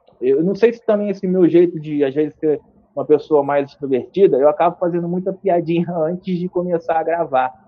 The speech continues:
Não sei se isso também pode deixar a pessoa mais, mais tranquila, mais à vontade.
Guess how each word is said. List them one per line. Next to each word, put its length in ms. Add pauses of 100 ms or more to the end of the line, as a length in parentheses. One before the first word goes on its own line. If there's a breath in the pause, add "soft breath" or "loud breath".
(180)
Não 120
sei 160
se 100
isso 140
também 200
pode 280
deixar 300
a 20
pessoa 400
mais, 480 (340)
mais 200
tranquila, 600
mais 240
à 60
vontade. 720